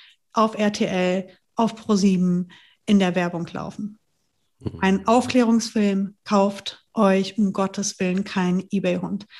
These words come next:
Speaker 1: Kauft euch um Au-, Gottes Willen keinen Hund, wo ihr nicht die Elterntiere seht, wo es keinen Stammbaum gibt oder aber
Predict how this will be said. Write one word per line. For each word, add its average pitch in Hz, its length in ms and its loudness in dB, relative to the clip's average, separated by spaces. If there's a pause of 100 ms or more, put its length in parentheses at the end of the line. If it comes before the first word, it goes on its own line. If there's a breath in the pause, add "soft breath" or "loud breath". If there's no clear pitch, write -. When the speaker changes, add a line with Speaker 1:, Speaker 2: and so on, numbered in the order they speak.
(380 loud breath)
Speaker 1:
Kauft 214 440 0
euch 196 240 0
um 196 200 -4
Au-, 220 320 0
Gottes 254 400 0
Willen 202 220 0
keinen 220 440 -2
Hund, 202 380 0
wo 180 100 -6
ihr 185 140 -6
nicht 190 240 -4
die - 120 -16
Elterntiere 220 680 0
seht, 185 400 -6
wo 185 80 -2
es - 140 -6
keinen 190 200 -2
Stammbaum 196 640 2
gibt 180 380 -6
oder 247 320 4
aber 196 360 -2